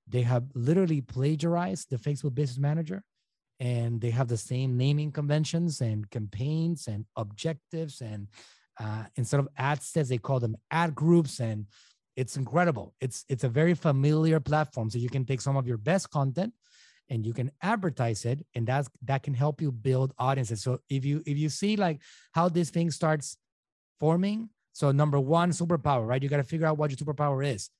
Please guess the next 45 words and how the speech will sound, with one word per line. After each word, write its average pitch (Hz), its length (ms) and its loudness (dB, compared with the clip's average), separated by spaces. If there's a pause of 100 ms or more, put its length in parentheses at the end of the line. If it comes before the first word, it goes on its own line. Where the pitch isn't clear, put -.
(100)
What 139 200 0
is 160 100 0
that 151 200 0
thing 156 160 -2
that 147 100 -2
you 135 180 0
do 117 440 0 (320)
that's 120 140 -2
gonna 123 160 -2
make 135 180 0
somebody 135 280 -2
else 127 160 -2
better? 131 360 0
If 120 160 -4
you 139 100 2
don't 151 120 2
have 156 240 2
one, 123 320 0 (400)
make 135 160 0
sure 151 140 0
you 151 100 4
figure 151 240 2
out 131 300 4 (460)
which 135 260 2
one 143 120 4
is 127 120 2
it - 20 0
gonna 120 200 0
be, 156 220 4
because 127 460 -2 (160)
in 139 80 0
the 127 80 2
social 151 320 0
media 139 240 2
world, 147 420 4 (360)
you 139 160 4
gotta 156 180 4
have 139 220 2
an 139 80 2
ability 139 600 2
to - 120 -6
make 127 200 0
somebody 131 300 0
else 127 200 0
better 127 500 0